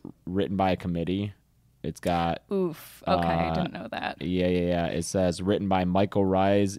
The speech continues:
Speaker 1: Jillian Jacobs, Chris Roach, and director Jeff Wadlow." And it feels like it because this movie seems like it was, uh, written by a bunch of
Speaker 2: Crowdsourced.
Speaker 1: old people who were like, "What do you say?
Speaker 2: Oh, yeah.
Speaker 1: Tag me in that post. What's that hashtag?"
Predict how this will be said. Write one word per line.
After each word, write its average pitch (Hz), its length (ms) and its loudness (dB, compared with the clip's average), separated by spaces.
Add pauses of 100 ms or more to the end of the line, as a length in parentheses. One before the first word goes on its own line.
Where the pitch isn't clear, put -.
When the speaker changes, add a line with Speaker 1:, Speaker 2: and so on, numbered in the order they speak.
Speaker 1:
Jillian 98 460 2
Jacobs, 92 600 0
Chris - 480 -2
Roach, 95 480 2
and 85 380 -2
director 85 420 -2
Jeff 80 260 -4
Wadlow." 67 580 -2 (380)
And 87 260 0
it - 100 -6
feels 147 320 8
like 113 260 6
it 131 160 2
because 107 300 -2
this 104 160 -4
movie 113 320 -2
seems 113 400 -4
like 110 160 -2
it 110 100 -2
was, 107 280 0
uh, 101 500 2
written 107 220 -2
by 110 200 6
a - 20 6
bunch 120 220 4
of 127 140 6
Speaker 2:
Crowdsourced. - 560 0
Speaker 1:
old 131 320 6
people 147 400 4
who 135 180 2
were 131 140 2
like, 127 320 4
"What 139 360 4
do 151 120 4
you 170 340 4
say? 139 400 4
Speaker 2:
Oh, 208 80 6
yeah. 85 420 -2
Speaker 1:
Tag 180 320 10
me 156 200 4
in 127 120 2
that 113 240 4
post. 107 540 2 (240)
What's 123 340 2
that 147 300 6
hashtag?" 139 840 6